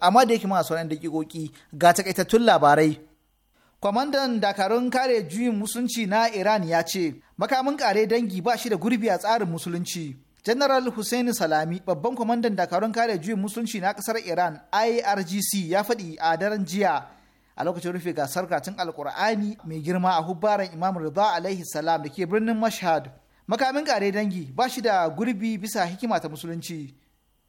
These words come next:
Kamar yadda jagoran juyin musulunci na Iran, Ayatollah Imam Khamenei, ya bayyana a matsayin shari'ar musulunci, ba wai dabarun yaƙi ba. Ya ce, yin amfani da irin wannan makami na kisan ƙare dangi kan abokan gaba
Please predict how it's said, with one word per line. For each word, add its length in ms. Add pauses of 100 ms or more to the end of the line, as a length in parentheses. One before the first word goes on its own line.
(120)
Kamar 220
yadda 340
jagoran 420
juyin 220
musulunci 400
na 60
Iran, 340 (140)
Ayatollah 720
Imam 180
Khamenei, 680 (220)
ya 280
bayyana 480
a 40
matsayin 320
shari'ar 360
musulunci, 640 (180)
ba 220
wai 320
dabarun 400
yaƙi 320
ba. 300 (280)
Ya 140
ce, 320 (320)
yin 160
amfani 420
da 60
irin 240
wannan 320
makami 400
na 80
kisan 240
ƙare 260
dangi 460
kan 140
abokan 380
gaba 440